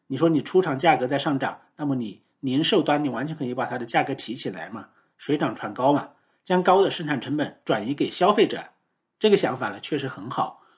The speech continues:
估计很多厂家呢，也是想到了，别人也不傻。但是他们呢，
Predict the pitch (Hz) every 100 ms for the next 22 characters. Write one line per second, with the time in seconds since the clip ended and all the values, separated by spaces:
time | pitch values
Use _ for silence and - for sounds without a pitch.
0 | _ 151 147 127 - _ - 104 135 -
1 | - - 113 107 123 117 - 214 - -
2 | 151 - - _ 180 160 - - 139 -
3 | - _ _ _ _ _ 165 160 156 147
4 | 117 107